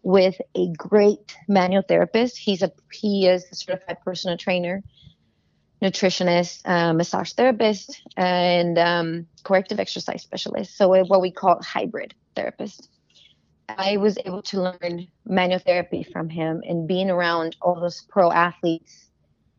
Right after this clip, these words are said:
made me realize that that's where I belong. That environment,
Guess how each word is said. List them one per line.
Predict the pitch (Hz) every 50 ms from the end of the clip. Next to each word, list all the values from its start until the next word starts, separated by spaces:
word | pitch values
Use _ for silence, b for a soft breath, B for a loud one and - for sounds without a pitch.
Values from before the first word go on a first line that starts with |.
| _ _ _ _ _ _ _ _ _ _
made | - 185 180 175 180 180 170 170 175
me | 175 170
realize | 156 170 170 165 160 156 156 156 160 156 -
that | 156 156 160 _ _ -
that's | 170 185 175 170 180 - - -
where | 165 156 151 156 165 160 - -
I | - - 170 160
belong. | 165 - - - - - - - _ _ _ _ -
That | 170 151 185 185 175 175 170 -
environment, | - 180 175 165 175 180 185 180 180 180 180 175 175 180 175